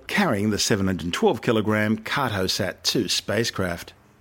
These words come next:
Built by the Indian Space Research Organisation, Cartosat two is the nation's second locally designed and built cartography satellite.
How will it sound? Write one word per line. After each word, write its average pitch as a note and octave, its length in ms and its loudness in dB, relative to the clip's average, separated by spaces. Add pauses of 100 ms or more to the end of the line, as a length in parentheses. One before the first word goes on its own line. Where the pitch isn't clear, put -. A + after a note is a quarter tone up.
(280)
Built C#3+ 200 2
by F3+ 120 2
the A2+ 140 4
Indian G#2+ 240 6
Space G2 340 0
Research F#2+ 380 0
Organisation, F2 920 0
Cartosat E3+ 680 0
two G#2+ 380 0
is A2 120 -4
the A#2+ 80 2
nation's A2+ 460 2
second A#2+ 440 2
locally C3+ 460 2
designed G2+ 560 0
and G2 180 0
built A2+ 300 2
cartography F#2+ 680 -4
satellite. G2 640 -2